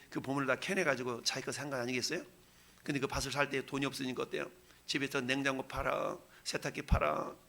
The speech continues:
어, 전세금 빼가지고 그 밭을 산 거 아니겠어요? 할렐루야. 어, 그래가지고 어때? 그 밭을 샀는데 실상은 세탁기 값보다,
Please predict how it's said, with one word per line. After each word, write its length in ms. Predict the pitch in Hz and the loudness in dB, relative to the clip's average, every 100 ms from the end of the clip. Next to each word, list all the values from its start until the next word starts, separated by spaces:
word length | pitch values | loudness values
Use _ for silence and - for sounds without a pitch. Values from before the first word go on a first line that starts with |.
| - - | -20 -20
어, 220 | - - 143 | -10 -6 -2
전세금 380 | 151 147 143 135 | 0 0 0 2
빼가지고 500 | 175 147 - 160 - - | 4 4 2 -6 -6 -16
그 120 | - | -4
밭을 240 | 160 151 143 | 0 0 0
산 140 | 170 | -2
거 60 | 156 | -2
아니겠어요? 420 | 135 131 135 143 - - - | 0 0 0 -4 -6 -20 -10
할렐루야. 460 | - 143 123 117 90 - - - | 4 8 8 6 0 -10 -20 -16
어, 160 | - - - - - | -8 -8 -10 -20 -4
그래가지고 360 | - 160 139 135 | 6 8 8 6
어때? 120 | 127 | 2
그 100 | 123 | -2
밭을 200 | - 117 | -2 -2
샀는데 460 | 139 151 143 233 - - - | -2 -2 -2 -4 -8 -20 -10
실상은 500 | - 147 143 139 135 123 - - | -6 -2 0 0 0 -4 -20 -14
세탁기 380 | - 170 160 151 | -4 -2 0 2
값보다, 560 | 147 - 139 139 143 | 0 0 4 6 6